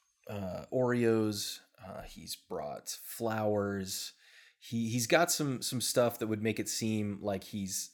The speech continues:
he's trying to make some peace, right? Maybe there's been some trouble. Maybe things haven't been so good, and he's, he's trying to sort of clean the slate.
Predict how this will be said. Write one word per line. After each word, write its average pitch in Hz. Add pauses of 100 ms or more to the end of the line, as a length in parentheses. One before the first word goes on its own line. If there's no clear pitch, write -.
he's -
trying 131
to 110
make 101
some 98
peace, - (1000)
right? 92
Maybe 107
there's 110
been 117
some 123
trouble. 107
Maybe 98
things 104
haven't 113
been 110
so 113
good, 101
and 98
he's, 98
he's 101
trying 98
to 95
sort 98
of 95
clean 98
the 92
slate. 95